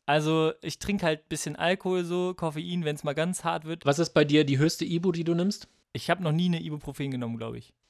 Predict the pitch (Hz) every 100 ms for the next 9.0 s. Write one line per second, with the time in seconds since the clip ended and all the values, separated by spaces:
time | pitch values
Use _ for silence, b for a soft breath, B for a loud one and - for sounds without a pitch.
0 | - 120 - - 98 - 98 117 - 113
1 | 104 107 107 - 180 110 - - 104 101
2 | _ _ _ - - - 180 160 - -
3 | 214 - 220 B B B 180 202 196 220
4 | 208 196 208 233 214 226 220 202 202 190
5 | 190 190 190 190 - 165 175 214 214 -
6 | - 156 160 160 151 147 151 - 185 196
7 | 175 170 - - 147 143 147 139 127 123
8 | 107 95 95 - _ _ - 165 147 104